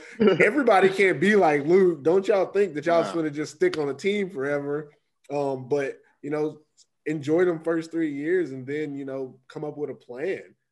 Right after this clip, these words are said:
Speaker 2: Then be like
Speaker 1: Sure.
Speaker 2: Luke, you know?
Speaker 3: And it's cr-, and it's crazy, and it's crazy just talking about it 'cause it's like, like, even, like, my first year with, uh, with Kalanda playing for them, and afterwards it's like, yeah, it, it'd be cool to see what else is out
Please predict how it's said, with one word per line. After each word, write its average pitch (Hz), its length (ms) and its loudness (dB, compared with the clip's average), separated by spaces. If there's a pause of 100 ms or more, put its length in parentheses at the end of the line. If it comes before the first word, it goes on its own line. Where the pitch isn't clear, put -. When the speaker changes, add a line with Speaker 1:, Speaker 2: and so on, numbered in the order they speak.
(140)
Speaker 2:
Then 185 180 2
be 131 160 -8
like 110 140 -12
Speaker 1:
Sure. 80 160 -2
Speaker 2:
Luke, 139 200 -2
you 107 100 -20
know? 117 260 -16 (220)
Speaker 3:
And 143 120 2
it's 165 120 0
cr-, - 100 -4 (100)
and 151 160 2
it's 143 100 -4
crazy, 180 500 2
and 131 100 -6
it's 127 80 -8
crazy 175 280 -4
just 123 160 -10
talking 143 260 -2
about 110 180 0
it 101 80 -8
'cause 120 100 -10
it's 110 120 -10
like, 110 280 -4 (680)
like, 104 280 -8
even, 139 180 0
like, 127 160 2
my 127 160 2
first 131 300 -2
year 123 200 2
with, 120 260 -4
uh, 110 300 -2
with 104 160 -8
Kalanda 110 580 -2 (100)
playing 113 200 -6
for 113 120 -8
them, 117 280 0
and 104 300 -4 (140)
afterwards 110 480 -2
it's 101 80 -14
like, 98 240 -4 (420)
yeah, 131 180 4
it, 135 200 4
it'd 147 160 4
be 135 140 -2
cool 143 240 0
to 131 40 -4
see 127 200 -6
what 120 160 0
else 117 180 0
is 110 120 -6
out 113 200 -4